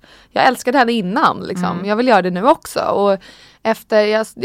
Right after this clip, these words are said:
Speaker 1: jag började ändå tänka så här, men herregud, det här kan, det här är väl inga problem egentligen för mig att leva med. Alltså så här, det, det är likadant som att jag är stolt över mitt, eh, kejsarsnitt är, så är det så här, ja men fan, det här,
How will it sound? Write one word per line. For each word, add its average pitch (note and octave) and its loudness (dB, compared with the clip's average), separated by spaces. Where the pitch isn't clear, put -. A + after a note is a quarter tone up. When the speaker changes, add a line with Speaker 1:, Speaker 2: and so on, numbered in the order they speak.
Speaker 1:
jag A3+ 2
började D#4 6
ändå A#3 -4
tänka G#3+ -6
så - -6
här, - -4
men F#3+ -10
herregud, G3 -4
det E3 -6
här G#3+ -4
kan, D#4 -10
det G3+ -8
här A3+ -2
är D4 2
väl C4 0
inga D#3 -2
problem F3+ -4
egentligen B3+ -2
för F3+ -8
mig D#3 -6
att F3+ -6
leva C4 0
med. - -6
Alltså A#3 -8
så A#3 -4
här, F#3+ 0
det, C4 0
det A#3+ -4
är B3 -4
likadant A3+ -2
som G#3+ -6
att G3+ -6
jag G#3+ 0
är B3 -2
stolt A3 -2
över G#3 -6
mitt, F#3 -10
eh, - -4
kejsarsnitt F#3 -8
är, F#4 2
så - -8
är A#3+ 0
det B3+ 0
så B3 0
här, D3+ 2
ja F4 -2
men C4+ -8
fan, A3 -4
det A#3+ -4
här, C4+ 4